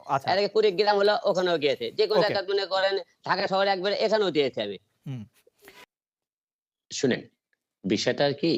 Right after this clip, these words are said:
Speaker 3: একদিনে বাংলাদেশ এই জায়গায় আসে নাই।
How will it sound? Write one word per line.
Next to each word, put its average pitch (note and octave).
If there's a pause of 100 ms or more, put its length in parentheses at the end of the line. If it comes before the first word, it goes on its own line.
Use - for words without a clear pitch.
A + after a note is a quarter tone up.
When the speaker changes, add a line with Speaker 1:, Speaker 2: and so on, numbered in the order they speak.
(480)
Speaker 3:
একদিনে A#2
বাংলাদেশ B2+
এই A2+
জায়গায় F#2+
আসে E2
নাই। D#2